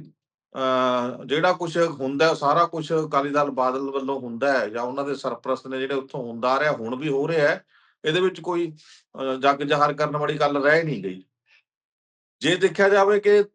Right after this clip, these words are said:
ਤੁਸੀਂ ਕਹਿੰਦੇ ਹੋ ਕਿ ਇਹ ਬੋਲਦੇ ਨੇ ਜਾਂ ਹੁਣ ਜਿੱਦਾਂ ਉਹ ਬ-, ਪਿਛਲੇ ਦਿਨੀ ਵੀਡੀਓ ਵਾਇਰਲ ਹੋਈ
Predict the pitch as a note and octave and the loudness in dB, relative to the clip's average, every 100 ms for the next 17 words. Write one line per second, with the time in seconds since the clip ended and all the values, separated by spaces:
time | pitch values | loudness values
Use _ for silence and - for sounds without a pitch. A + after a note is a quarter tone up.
0 | _ _ _ _ - D#3 F3 F3+ F#3+ G#3 | _ _ _ _ -14 -10 -4 0 0 0
1 | G3+ G3 F#3 D#3+ D3+ D3+ C#3+ D#3+ D#3+ D#3 | 2 2 2 -2 -2 -2 0 2 2 2
2 | D#3 D3+ D#3 D#3 D3 C#3 D3+ D3 D3+ D3+ | 0 0 0 -2 -4 -4 -2 0 -2 -4
3 | C3+ C3 B2 C3 D3 D3 D3 C#3 C#3 D3 | -6 -8 -8 -10 -8 -6 -6 -6 -4 -2
4 | D#3 C#3+ C#3 C3+ C3+ C#3 C#3 C3+ | 0 2 2 0 -4 -2 -4 -8